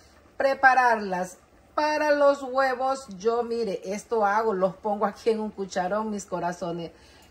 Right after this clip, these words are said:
Esto no es para no quemarme, esto es para que los huevos, en lo que yo los eche al agua que ya está caliente, no se me vayan a romper, no se me vayan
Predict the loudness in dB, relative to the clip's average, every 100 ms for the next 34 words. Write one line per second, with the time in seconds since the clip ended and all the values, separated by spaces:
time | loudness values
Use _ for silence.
0 | -2 4 4 4 2 6 6 4 2 4
1 | 6 6 4 0 -4 0 0 2 2 2
2 | 0 -4 -6 -6 -8 -2 0 2 2 2
3 | -2 -6 -18 -20 -20 -20 2 6 8 8
4 | 6 2 -2 0 0 0 0 0 0 -2
5 | -2 -2 0 0 0 2 2 2 0 0
6 | 0 2 4 6 6 4 4 0 -2 -2
7 | -2 -4 -2 -4 -2 -4 -4 -2 -4 -4
8 | -12 -20 _ -4 0 2 0 -2 -2 2
9 | 4 6 6 4 0 -2 2 4 4 0
10 | 0 -2 2 2 0 -4 -4 0 0 2
11 | 0 -2